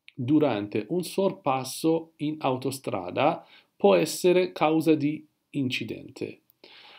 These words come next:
صرف نظر کنیم از سبقت، اگر اون خودرویی که ازش قصد داریم، اه، سبقت بگیریم، یهو گاز بده، سرعتش رو زیاد بکنه در حین سبقت گرفتن در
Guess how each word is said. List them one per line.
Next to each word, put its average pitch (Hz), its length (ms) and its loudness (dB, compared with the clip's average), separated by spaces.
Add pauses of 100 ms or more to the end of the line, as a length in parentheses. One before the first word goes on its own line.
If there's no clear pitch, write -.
(260)
صرف 151 400 2
نظر 156 440 2
کنیم 196 380 -2
از 170 220 -2
سبقت، 151 840 -2 (100)
اگر 131 400 0
اون 135 260 -4
خودرویی 135 540 -2
که 135 160 -2
ازش 120 280 -4
قصد 143 480 -4
داریم، 107 340 0
اه، 101 280 -4
سبقت 123 520 -6
بگیریم، 131 640 -4
یهو 156 280 0
گاز 151 360 8
بده، 123 180 2
سرعتش 123 420 -2
رو 151 120 -2
زیاد 127 380 0
بکنه 165 300 -2
در 135 220 2
حین 139 440 -2
سبقت 117 480 -4
گرفتن 143 500 -4
در 131 260 0